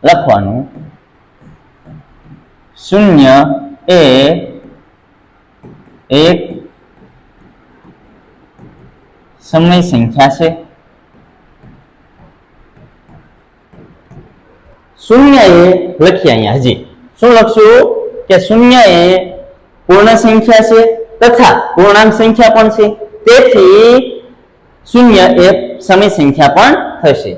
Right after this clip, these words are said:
એટલે કે શૂન્ય એ સમય સંખ્યા પણ છે. તો અહીંયા લખીએ કે શૂન્ય એ પૂર્ણ સંખ્યા છે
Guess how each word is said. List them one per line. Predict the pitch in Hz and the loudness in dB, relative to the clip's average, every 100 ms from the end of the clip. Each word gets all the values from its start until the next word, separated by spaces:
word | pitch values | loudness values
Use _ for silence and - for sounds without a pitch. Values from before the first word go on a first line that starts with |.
| - _ _ - | -18 _ _ -2
એટલે | 151 | -2
કે | 214 240 | 0 0
શૂન્ય | 233 185 190 202 202 160 | 0 -2 0 2 4 4
એ | 160 196 - - | 4 2 0 -6
સમય | - 185 180 | -2 0 0
સંખ્યા | 139 131 143 | -2 -2 -2
પણ | - 208 302 - | 0 -2 -2 -4
છે. | 147 | -4
તો | - - _ 135 | -6 -8 _ -2
અહીંયા | 147 175 | 2 2
લખીએ | 196 - - - _ _ _ _ _ _ _ _ _ _ _ _ _ _ _ 151 151 - 156 - _ - - _ _ | 0 -6 -12 -14 _ _ _ _ _ _ _ _ _ _ _ _ _ _ _ -20 -20 -20 -20 -20 _ -20 -20 _ _
કે | 135 139 | -2 -2
શૂન્ય | 139 185 196 202 196 | -2 -4 0 0 2
એ | 151 131 139 143 - - - _ _ 156 - _ _ _ _ _ _ _ _ _ _ _ _ _ _ - _ _ _ _ _ _ _ _ _ | 2 2 0 -2 -8 -18 -20 _ _ -20 -20 _ _ _ _ _ _ _ _ _ _ _ _ _ _ -20 _ _ _ _ _ _ _ _ _
પૂર્ણ | 151 185 196 | -2 0 0
સંખ્યા | 190 185 185 180 196 190 185 185 - - _ _ _ _ _ _ _ _ _ _ _ _ _ _ - - _ | 0 -2 -4 0 2 2 0 -8 -16 -20 _ _ _ _ _ _ _ _ _ _ _ _ _ _ -20 -20 _
છે | 180 185 196 | -2 -2 -4